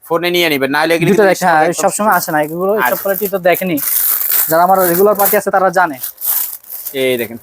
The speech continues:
Speaker 1: চমৎকার সব কালেকশন কিন্তু থাকতেছে,
Speaker 2: বুঝতে
Speaker 1: হিউজ
Speaker 2: পারছেন?
Speaker 1: কালেকশন থাকতেছে।
Speaker 2: এগুলো আপনার সবসময় থাকে না।
Speaker 1: আচ্ছা।
Speaker 2: আর এখানে দেখা যায় মাস্টার কার্টন যেগুলো মাল আছে যে,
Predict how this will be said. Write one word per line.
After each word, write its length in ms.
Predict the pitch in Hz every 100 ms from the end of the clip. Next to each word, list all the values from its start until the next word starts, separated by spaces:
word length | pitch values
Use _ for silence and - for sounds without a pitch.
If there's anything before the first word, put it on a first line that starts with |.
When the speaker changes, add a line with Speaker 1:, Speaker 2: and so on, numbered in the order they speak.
| -
Speaker 1:
চমৎকার 500 | 175 160 156 - 143
সব 120 | 143
কালেকশন 420 | 135 131 127 120
কিন্তু 180 | 120 120
থাকতেছে, 300 | 117 113 -
Speaker 2:
বুঝতে 180 | 110 202
Speaker 1:
হিউজ 80 | 220
Speaker 2:
পারছেন? 180 | 202 170
Speaker 1:
কালেকশন 260 | 131 -
থাকতেছে। 140 | 123 170
Speaker 2:
এগুলো 140 | 196
আপনার 200 | 208 214
সবসময় 360 | 190 180 - 208
থাকে 240 | - 165
না। 120 | 151 127 _
Speaker 1:
আচ্ছা। 280 | 113 107 98
Speaker 2:
আর 320 | 139 147 147 147 -
এখানে 200 | 170 202
দেখা 160 | 202 208
যায় 140 | 202
মাস্টার 240 | 196 202 220
কার্টন 200 | 208 208
যেগুলো 240 | 202 196 202
মাল 180 | 196 190
আছে 180 | -
যে, 80 | 131